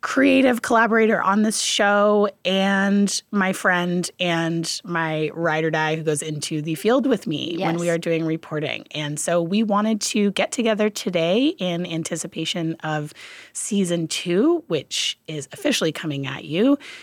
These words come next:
Speaker 1: in your ears on June fifteenth. We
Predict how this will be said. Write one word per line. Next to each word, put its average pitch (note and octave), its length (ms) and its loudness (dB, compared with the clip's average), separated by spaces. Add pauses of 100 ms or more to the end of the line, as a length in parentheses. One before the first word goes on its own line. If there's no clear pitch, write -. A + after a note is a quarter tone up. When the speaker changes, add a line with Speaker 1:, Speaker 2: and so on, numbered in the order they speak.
(140)
Speaker 1:
in D#3 140 -4
your D3 220 -4
ears D#3+ 420 0
on E3 400 -4
June E3 420 -4
fifteenth. - 920 -4 (100)
We D#3+ 220 -2